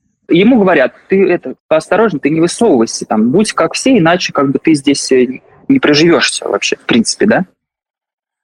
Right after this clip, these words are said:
Потому что как бы невозможно, например, работать эффективно и при этом еще бороться с целой компанией, отстаивать свои правила. И вот человек вдруг начинает,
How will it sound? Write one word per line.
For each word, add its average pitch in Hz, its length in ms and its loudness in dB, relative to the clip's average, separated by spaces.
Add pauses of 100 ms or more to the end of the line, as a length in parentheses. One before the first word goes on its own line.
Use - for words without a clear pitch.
(160)
Потому 156 260 0
что 139 240 -4
как 131 160 0
бы 123 260 2
невозможно, 151 800 0
например, 127 380 0
работать 180 440 -2
эффективно - 520 -4
и - 180 -8
при 156 160 2
этом 180 220 2
еще 131 200 0
бороться 135 420 0
с - 100 -10
целой 135 320 0
компанией, 117 560 -2
отстаивать 127 440 -2
свои 113 200 -2
правила. 95 360 -4
И 139 60 2
вот 220 180 2
человек 170 380 2
вдруг 165 320 0
начинает, 160 540 -2